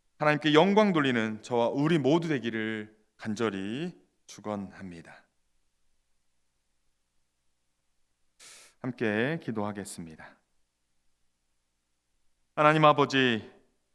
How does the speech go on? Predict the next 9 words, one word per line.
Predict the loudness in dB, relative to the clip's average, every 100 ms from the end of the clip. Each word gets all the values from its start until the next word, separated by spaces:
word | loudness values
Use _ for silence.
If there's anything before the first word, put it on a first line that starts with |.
| _ _ _ 0
나의 | 4 6
나 | 6 6
된 | 4 4
것은 | 2 0 0 0
하나님의 | 2 2 2 0 0 -2 -6 -8
은혜입니다. | -2 0 0 0 -2 -4 -8 -12 -18 _ _ _ _ _ _ _ _ _ _ _ _ _
우리의 | 2 4 4 4 0
이 |
누림이 | 2 2 2 2 0 -4